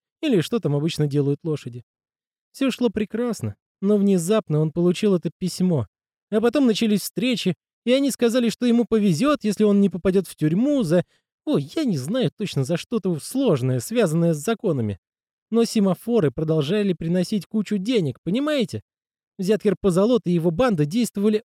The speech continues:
очень дружески. Да, но они скупили закладные на дома и контролировали банки, и жонглировали цифрами,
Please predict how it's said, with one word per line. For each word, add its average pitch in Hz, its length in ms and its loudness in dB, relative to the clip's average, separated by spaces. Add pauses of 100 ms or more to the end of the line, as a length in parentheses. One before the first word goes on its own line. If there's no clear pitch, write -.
очень 233 380 0
дружески. 123 520 -2 (540)
Да, 285 300 0 (260)
но 233 320 0
они 220 220 0
скупили 220 400 -2
закладные 202 500 2
на 202 120 2
дома 190 360 2
и 156 100 2
контролировали 202 680 2
банки, 196 480 0 (320)
и 247 80 2
жонглировали 240 640 2
цифрами, 180 600 0